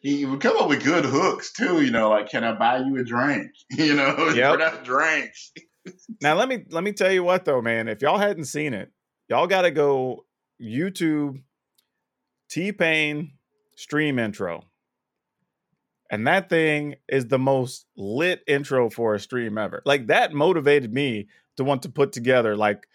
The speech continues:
Speaker 2: a jam to start <laughs> my, start my streams.
Speaker 1: Are we gonna
Speaker 2: Like,
Speaker 1: get some auto-tune power dragon?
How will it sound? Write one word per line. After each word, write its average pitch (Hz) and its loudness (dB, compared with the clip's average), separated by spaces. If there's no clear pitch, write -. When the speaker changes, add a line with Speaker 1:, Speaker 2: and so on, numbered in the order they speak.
Speaker 2:
a 117 0
jam 120 2
to 113 -6
start 120 2
<laughs> - -
my, 135 -2
start 160 0
my 135 2
streams. 107 -6
Speaker 1:
Are 110 -10
we 139 -2
gonna 156 6
Speaker 2:
Like, 139 6
Speaker 1:
get 143 4
some 123 -2
auto-tune 131 2
power 131 2
dragon? 135 -6